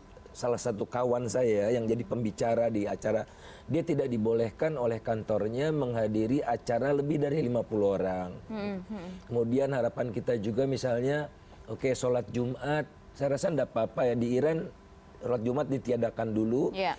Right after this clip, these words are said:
Speaker 1: tapi di Indonesia barangkali khotbahnya sepuluh menit saja gitu.
Speaker 2: Hmm, hmm.
Speaker 1: Eh, di gereja juga seperti itu gitu.
Speaker 2: Hmm.
Speaker 1: Jadi memang harus bahu-membahu semua,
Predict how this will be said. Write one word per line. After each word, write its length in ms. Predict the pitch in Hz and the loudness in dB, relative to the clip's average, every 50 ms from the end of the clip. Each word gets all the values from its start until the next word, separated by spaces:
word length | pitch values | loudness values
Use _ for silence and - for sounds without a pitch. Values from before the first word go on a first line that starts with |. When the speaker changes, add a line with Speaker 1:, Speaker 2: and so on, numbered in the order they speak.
| - - | -8 -6
Speaker 1:
tapi 120 | - 135 156 | -4 -2 0
di 100 | 151 156 | 0 2
Indonesia 320 | 147 143 139 139 131 143 156 | 2 4 2 4 4 2 2
barangkali 640 | 143 131 131 123 143 151 165 160 - - - - - | 0 0 -2 0 0 0 0 0 -2 -4 -10 -8 -4
khotbahnya 560 | 139 139 113 123 139 139 143 151 160 165 156 | -2 -2 0 0 0 0 2 2 0 0 0
sepuluh 320 | 139 - - 127 135 131 | -2 -2 -2 -2 -2 0
menit 240 | 127 127 131 131 - | 0 0 -2 -2 -2
saja 560 | - 117 117 104 117 127 127 123 120 107 98 - | 0 -2 0 2 2 2 4 4 2 0 -2 -4
gitu. 280 | 101 107 104 - - - - | -8 -8 -6 -6 -6 -6 -6
Speaker 2:
Hmm, 160 | - - - | -8 -10 -10
hmm. 180 | 214 202 190 185 190 - - - - | -10 -10 -10 -10 -14 -16 -20 -20 -8
Speaker 1:
Eh, 260 | - 110 113 107 101 104 110 | -2 0 2 2 2 2 2
di 60 | 117 | 0
gereja 400 | 113 131 135 135 123 110 147 151 139 | 0 0 0 0 0 0 0 -2 0
juga 240 | 113 120 117 123 117 | 0 0 0 0 0
seperti 480 | - - - - - 135 127 120 120 | -2 -4 -8 -6 -2 0 0 0 0
itu 520 | - - 135 131 127 127 123 120 117 113 104 101 | -2 -2 0 0 0 0 0 0 0 0 0 0
gitu. 160 | 98 95 110 | -2 -2 -2
Speaker 2:
Hmm. 80 | 110 | -2
Speaker 1:
Jadi 140 | 131 175 170 160 | 0 0 2 2
memang 240 | 175 185 190 180 | 2 0 0 0
harus 320 | 160 139 135 131 - - - - - - - - - | 0 0 0 -2 -2 -6 -16 -18 -20 -20 -20 -14 -6
bahu-membahu 720 | - 123 120 127 131 131 131 131 120 120 117 123 135 123 - | -2 0 0 2 2 2 0 0 0 0 2 2 0 0 -2
semua, 400 | - 131 127 127 143 165 262 | -2 -2 0 2 2 2 2